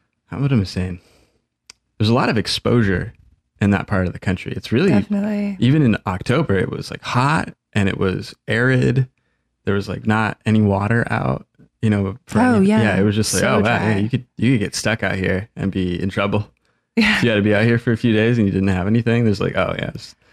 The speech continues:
Speaker 1: there's no food, there's no water, there's nothing
Speaker 2: Yeah.
Speaker 1: out here, there's sage, there's maybe."
Speaker 2: That's one of the really interesting things about traveling in that sort of landscape, or, like, being, being out backpacking or hiking or, like,
Speaker 1: Yeah.
Speaker 2: out, out on a trip on your own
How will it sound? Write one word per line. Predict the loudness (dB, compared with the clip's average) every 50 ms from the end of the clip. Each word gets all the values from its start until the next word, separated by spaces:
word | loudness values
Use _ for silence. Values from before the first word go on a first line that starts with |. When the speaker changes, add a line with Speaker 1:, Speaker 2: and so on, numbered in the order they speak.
| _ _ _ _ _ -6
Speaker 1:
there's | -2 0
no | 0 0
food, | 0 0 0 2 2 2 2
there's | 2 2
no | 2 2
water, | 2 2 0 0 0 -2 -2 -4 -4 -8 _ _ _ _ _ _ _ _ 0
there's | 2 2 4 4
nothing | 2 2 2 2 2
Speaker 2:
Yeah. | 2 2
Speaker 1:
out | 0
here, | 0 0 -2 -4 -4
there's | -6 -8
sage, | -10 -6 -4 -2 -2 -2 -2 -4
there's | -6 -10 -12 -12 -10
maybe." | -6 -4 -2 -2 -2 -2 -4 -6 -6 -8 _ _ _ -4
Speaker 2:
That's | -2 -2 -2 -2 -2 -2
one | 2 2
of | 4
the | 4 4
really | 4 2 2 2 2
interesting | 0 0 0 -2 -2 -2 -4 -4 -4 -4 -2
things | -2 -2 -2 0 0 -2 -2 -4 -6 -6
about | -2 -2 0 -2 -2
traveling | -2 -2 -2 0 0 2 2 2 2 2 0 0
in | -2 0 0 0
that | 0 0 0 0 0 -2 -4 _ _ _ _ _ _ _ -12
sort | -8 -6 -2 0 0 2 2
of | 2 2 2 0 -2 -4 -4
landscape, | -4 -2 -2 -2 -2 -2 -4 -4 -2 -2 0 0 0 0 -2 -4 -4 -2
or, | 0 2
like, | 2 2 0 0
being, | 0 0 2 2 0 0 -2 -2 -2 -2
being | 0 0 2 2
out | 2 0 -2 -2
backpacking | -4 -4 -4 -4 -4 -4 -4 -4 -4 -6 -6 -8 -6 -6 -6 -6 -6 -8 -10 -8
or | -4 -2
hiking | 0 0 -2 -2 -6 -8 -8 -4
or, | 0 0
like, | 2 2
Speaker 1:
Yeah. | 2 2 2
Speaker 2:
out, | 2 2 2 2 0
out | 0 0 0 0
on | 0 -2
a | -4
trip | -6 -6 -6 -6 -6 -8
on | -8 -8
your | -6 -6 -6
own | -8 -8 -8 -8 -10 -10